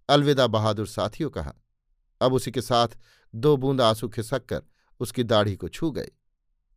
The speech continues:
फिर अमीर ने सहारा देकर शोभना को साड़नी पर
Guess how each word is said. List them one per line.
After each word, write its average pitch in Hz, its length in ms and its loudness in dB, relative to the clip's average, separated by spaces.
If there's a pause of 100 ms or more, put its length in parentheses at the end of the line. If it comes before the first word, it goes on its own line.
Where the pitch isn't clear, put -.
(520)
फिर 120 120 2
अमीर 131 260 2
ने 127 140 0
सहारा 120 360 2
देकर 131 360 -2 (300)
शोभना 135 420 2
को 120 120 -4
साड़नी 113 440 0
पर 104 240 -4